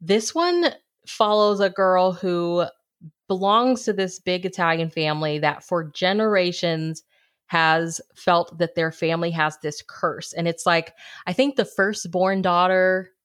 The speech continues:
will, like, never find true love or something like that. And so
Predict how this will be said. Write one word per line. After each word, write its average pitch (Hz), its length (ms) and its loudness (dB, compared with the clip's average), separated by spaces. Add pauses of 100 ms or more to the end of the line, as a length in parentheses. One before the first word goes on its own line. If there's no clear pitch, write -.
(380)
will, 180 440 2
like, 170 380 -4
never 175 720 2
find 170 280 0
true 180 280 -8
love 165 320 2
or 170 100 2
something 175 380 -6
like 170 180 -4
that. 165 300 2
And 165 160 -4
so 170 340 0